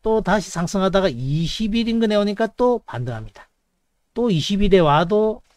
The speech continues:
아, 반등하는 이러한 부분은 지지한다 할 수 있겠고요.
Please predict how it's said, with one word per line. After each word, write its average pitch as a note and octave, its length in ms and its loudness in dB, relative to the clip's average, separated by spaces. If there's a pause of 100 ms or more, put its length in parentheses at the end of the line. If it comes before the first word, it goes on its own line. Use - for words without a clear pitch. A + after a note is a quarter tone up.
(200)
아, G#2 320 -10
반등하는 B2+ 540 -4 (500)
이러한 A3 280 4
부분은 G#3+ 340 0
지지한다 G#3 600 2
할 E3+ 80 2
수 - 120 -10
있겠고요. C#3+ 540 -2